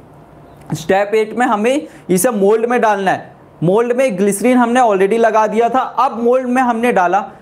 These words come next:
क्यों? क्योंकि हमको ये shape चाहिए, ये shape हमें चाहिए, ये test के लिए ये shape important है। ओके, तो ये shape हमें चाहिए ताकि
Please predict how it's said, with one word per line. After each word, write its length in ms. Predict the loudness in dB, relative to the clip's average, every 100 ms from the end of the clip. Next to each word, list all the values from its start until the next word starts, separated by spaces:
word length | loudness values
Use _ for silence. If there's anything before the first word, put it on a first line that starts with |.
| -14 -2
क्यों? 220 | 0 0 -4 -18 -20 -4
क्योंकि 220 | -2 0
हमको 380 | 0 0 -2 -4
ये 280 | 0 0 0
shape 280 | 0 -2 0
चाहिए, 540 | -2 0 0 0 -6 -8
ये 160 | -2 -2
shape 280 | 0 0 0
हमें 200 | -2 -2
चाहिए, 400 | -2 -2 0 -2
ये 200 | -2 -2
test 320 | -2 -4 -2
के 100 | 0
लिए 100 | 0
ये 220 | 2 0
shape 260 | 0 -2 0
important 580 | -2 0 0 -2 -2 -4
है। 240 | -4 -8 -20 -8 -4
ओके, 260 | -2 -2
तो 120 | -2
ये 240 | -4 0 -2
shape 300 | 0 -2 0
हमें 200 | -4 -2
चाहिए 320 | -2 -2 -2
ताकि 300 | 0 -2 -4